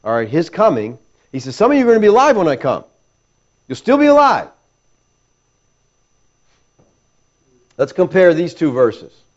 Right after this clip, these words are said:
Matthew sixteen twenty-seven, Revelation twelve twelve. He says in Matthew, "The Son of Man is going to come."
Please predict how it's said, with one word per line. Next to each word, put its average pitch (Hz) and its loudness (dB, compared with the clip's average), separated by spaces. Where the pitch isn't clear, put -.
Matthew 131 -6
sixteen 165 -6
twenty-seven, 160 0
Revelation 143 -4
twelve 139 2
twelve. 123 -2
He 135 -14
says 165 2
in 131 -8
Matthew, 147 -4
"The 127 -12
Son 233 -2
of 220 0
Man 208 2
is 170 0
going 214 2
to 190 0
come." 185 0